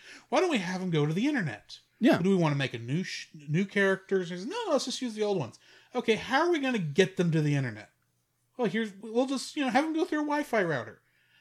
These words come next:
Speaker 1: How are they gonna get to the Wi-Fi router? Oh, it'll be plugged in. Why are they wanting to go to the internet?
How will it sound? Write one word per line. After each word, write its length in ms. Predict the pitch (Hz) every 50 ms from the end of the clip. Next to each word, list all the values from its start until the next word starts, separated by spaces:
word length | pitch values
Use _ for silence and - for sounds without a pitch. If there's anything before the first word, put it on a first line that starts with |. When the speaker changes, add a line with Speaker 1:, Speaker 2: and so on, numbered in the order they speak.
| _ _ _
Speaker 1:
How 300 | - - - 165 165 156
are 80 | 151
they 100 | 147 147
gonna 160 | 143 151 151
get 200 | 147 147 160 151
to 80 | - -
the 80 | 202 214
Wi-Fi 400 | 254 285 285 247 - - 196 170
router? 300 | 156 147 131 117 120 131 226
Oh, 220 | 262 254 240 226 202
it'll 120 | 190 180
be 120 | 165 165
plugged 340 | 147 - - 147 143 135 120
in. 120 | 120 107 - _ _ _ _ _ -
Why 280 | 233 254 302 339 359 359
are 40 |
they 120 | 339 330 302
wanting 480 | 269 254 240 247 247 254 247 240 233
to 80 | 208 214
go 220 | 175 160 175 165
to 60 | 156 151
the 80 | 147
internet? 240 | 139 123 120 127 -